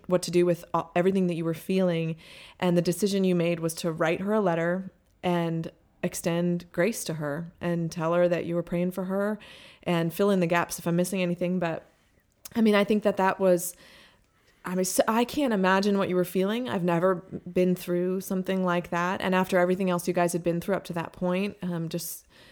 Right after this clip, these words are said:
such a, such a sad loss. And yet you were able to extend love and grace, even in that situation, even to someone who you've never heard from again. And, um, and you don't know what their situation looks like moving forward.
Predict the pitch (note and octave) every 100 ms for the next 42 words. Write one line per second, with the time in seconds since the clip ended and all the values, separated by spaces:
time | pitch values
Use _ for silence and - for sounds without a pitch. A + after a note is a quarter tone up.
0 | - _ - G3 - E3+ - - F#3+ F3+
1 | E3+ - F3 F3+ E3+ E3+ - F3+ E3+ F3
2 | - F3+ - F3+ F3+ F3+ F#3+ G3 F3+ F#3
3 | E3 - - F#3+ F#3 F3+ F3 F3 - -
4 | - _ - F#3 G3+ F#3+ F3 F3 F3 F3
5 | F3+ F#3 F3 F3 - - - _ _ _
6 | _ _ G3+ G3+ G3 F#3+ F3+ - F3+ F3
7 | E3 E3+ F3 G#3 A3+ G3+ F#3+ F#3+ F#3 F#3
8 | F3+ E3+ E3 E3 - _ _ _ _ F#3+
9 | G3+ A3+ A3+ A3+ F3+ F#3 F3 E3 F3 F3
10 | E3 - F#3 F3 F3 E3 - F#3 F3 E3
11 | E3 E3 - F3 F3+ F#3 F#3 G3 F#3 F3
12 | F3 - F#3 F3+ F3+ F#3+ F#3 F3+ F3+ F3
13 | F#3 F3 F3+ F3 E3+ F3 F3 F3 F3